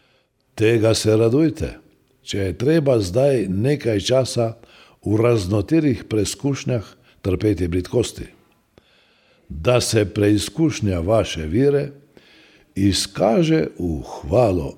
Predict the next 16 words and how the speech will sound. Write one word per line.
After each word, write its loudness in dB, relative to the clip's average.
in -6
slavo -2
in 0
čast -6
ob 2
razodetju -6
Jezusa -2
Kristusa." -4
Evangelij 2
razodeva, 0
kaj -2
lahko -2
človek -4
pričakuje 0
od -6
Boga. -4